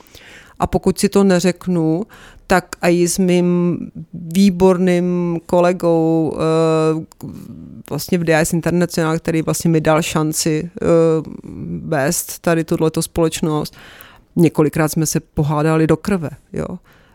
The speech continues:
A potom to stejně jako jsem argumentoval, argumentoval, argumentovala. Buď to musíte jako dobrý C E O, říkám,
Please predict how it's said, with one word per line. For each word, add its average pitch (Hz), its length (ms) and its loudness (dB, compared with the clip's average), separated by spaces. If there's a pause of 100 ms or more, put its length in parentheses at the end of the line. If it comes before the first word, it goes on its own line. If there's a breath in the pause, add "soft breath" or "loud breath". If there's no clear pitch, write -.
A 170 80 2
potom 185 340 2
to 180 120 -2
stejně 180 380 0
jako 180 500 2
jsem 170 240 -4
argumentoval, 185 800 0
argumentoval, 170 680 0
argumentovala. 185 840 2 (220 loud breath)
Buď 233 240 2
to 175 280 4
musíte 202 720 0 (300 soft breath)
jako 208 280 0
dobrý 190 520 -2
C - 200 -6 (140)
E 185 40 6
O, 180 260 4
říkám, 196 300 -4